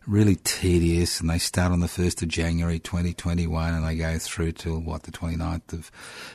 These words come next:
December or thirty-first of December, whatever, and they give you some, uh, trite analysis of what's happened with lots of pictures and,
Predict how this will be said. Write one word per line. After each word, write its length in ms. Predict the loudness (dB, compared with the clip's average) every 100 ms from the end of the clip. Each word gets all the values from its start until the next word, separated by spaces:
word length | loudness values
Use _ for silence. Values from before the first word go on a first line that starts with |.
| 2
December 720 | 4 8 10 10 10 8 8
or 180 | 6 4
thirty-first 720 | 2 4 6 4 4 2 2
of 60 | -4
December, 420 | -4 0 0 2
whatever, 440 | 2 2 2 2
and 160 | 2 2
they 200 | 0 -2 -6 -18 -20 -20 -10
give 160 | 2 6
you 100 | 6
some, 400 | 6 2 0 -2 -12 _ _ _ -20 -20 _ _ _ _ -10 -6
uh, 180 | -6 -2
trite 560 | -2 4 6 8 6 4
analysis 720 | 2 6 6 4 4 0 2
of 100 | 0
what's 220 | 0 -4
happened 460 | 0 0 2 2 2
with 180 | -2 -4
lots 220 | -4 -6
of 240 | -8 _
pictures 920 | 0 2 0 4 4 6 4 4 2
and, 320 | -2 -4 -6